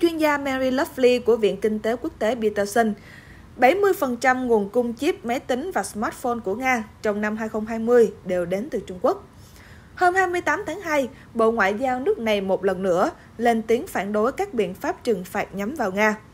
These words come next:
"Trung Quốc không tán thành việc sử dụng các biện pháp trừng phạt để giải quyết vấn đề.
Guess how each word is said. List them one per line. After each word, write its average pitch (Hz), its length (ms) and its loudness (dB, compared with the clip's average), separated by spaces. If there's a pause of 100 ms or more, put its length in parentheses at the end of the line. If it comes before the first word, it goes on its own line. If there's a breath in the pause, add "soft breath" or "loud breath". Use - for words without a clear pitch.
(540 loud breath)
"Trung 269 200 0
Quốc 466 160 4
không 254 220 -2
tán 269 240 -2
thành 202 280 -2
việc 196 180 0
sử 185 200 -4
dụng 180 280 -2
các 330 200 -6
biện 190 240 -2
pháp 339 400 -6
trừng 185 200 -2
phạt 180 340 -4
để 185 100 -2
giải 180 200 -2
quyết 285 220 -8
vấn 233 160 -4
đề. 202 260 6